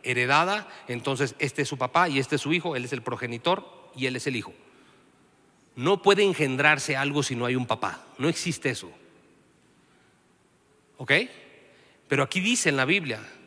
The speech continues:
"los cuales no son engendrados", o sea, tú no eres engendrado de sangre,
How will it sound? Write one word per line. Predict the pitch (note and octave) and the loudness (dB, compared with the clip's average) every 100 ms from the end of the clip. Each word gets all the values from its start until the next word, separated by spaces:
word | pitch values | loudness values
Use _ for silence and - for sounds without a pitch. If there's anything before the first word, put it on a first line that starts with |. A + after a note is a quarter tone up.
| - _ _ _ _ _ - | -20 _ _ _ _ _ -4
"los | C#3 D3 | 0 0
cuales | - G3+ G#3+ G3 | 4 4 6 4
no | G#3+ | 2
son | G#3 A3 | 2 2
engendrados", | G#3+ F3 D#3+ F#3 G3 | 2 2 0 4 4
o | F3 | 4
sea, | D#3 | 0
tú | - A3 | 0 2
no | A3+ | 4
eres | A3+ G#3+ | 6 6
engendrado | G3 E3 D#3 C#3 E3 E3+ D3 D3+ - - - | 4 4 2 4 6 6 4 -4 -10 -20 -2
de | C#3 | 0
sangre, | C3+ F3 F3+ E3+ D#3 | 4 4 6 2 0